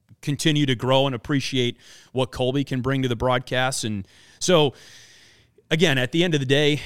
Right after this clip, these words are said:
I'm just gonna try and be myself. And I think given time, I think Blackhawks fans will,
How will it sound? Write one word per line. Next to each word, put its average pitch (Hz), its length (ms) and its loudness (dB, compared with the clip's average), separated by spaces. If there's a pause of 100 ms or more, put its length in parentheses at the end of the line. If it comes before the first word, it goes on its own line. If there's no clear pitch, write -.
(120)
I'm 131 100 2
just 170 140 -2
gonna 170 140 -2
try 151 240 -2
and 135 80 0
be 135 120 2
myself. 131 520 0
And 117 80 -4
I 104 60 -4
think 127 420 -4
given 143 320 0
time, 135 460 -4 (200)
I - 80 -6
think 117 440 -6
Blackhawks 120 560 -4
fans 123 300 -6
will, 110 280 -4